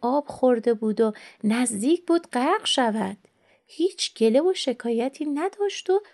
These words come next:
ساکت و آرام بود. پادشاه و اطرافیان خیلی تعجب کردند. پادشاه به پیرمرد نگاه کرد و گفت: «درود بر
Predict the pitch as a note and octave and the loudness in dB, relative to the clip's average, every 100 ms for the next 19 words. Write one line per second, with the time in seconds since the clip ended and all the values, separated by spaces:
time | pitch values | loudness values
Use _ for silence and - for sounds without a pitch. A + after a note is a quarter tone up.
0 | _ - - G3 F#3+ F#3 C4 C4+ A#3+ A#3+ | _ -14 -6 -4 -6 -6 -6 -2 0 0
1 | B3 _ G3 F#3 D3 - - _ _ _ | -2 _ -12 -10 -14 -18 -20 _ _ _
2 | _ _ _ _ _ _ _ _ _ - | _ _ _ _ _ _ _ _ _ -4
3 | G#3 C4+ E4 D#4+ D4+ C#4+ D4 C#4 C#4 C4+ | 0 2 0 0 0 2 0 0 -2 -4
4 | - B3+ C4 D4 - _ _ - - G#3 | -4 -4 -2 -4 -8 _ _ -12 -6 -6
5 | F#3 - - - - - - - - - | -6 -10 -12 -14 -14 -18 -18 -20 -20 -20
6 | - - _ _ _ _ _ _ - G3+ | -20 -20 _ _ _ _ _ _ -8 -2
7 | F#3+ F#3 F3+ F#3+ G3 G3+ - F#3+ G3 G3 | -2 -2 -2 0 2 0 -2 -4 -2 -2
8 | F#3+ F#3 F#3+ G3+ G3 - F#3+ F#3 G3+ G#3 | 0 -2 -2 -2 -4 -4 -4 -4 -2 0
9 | G3 - - G3+ G3 G3+ F#3+ F#3 G#3 A#3+ | 0 -4 -6 -6 -4 -6 -2 -2 0 -2
10 | D4 _ _ _ _ _ F#3+ E3 D3+ F3 | -4 _ _ _ _ _ 4 4 2 -4
11 | - E4+ | 2 2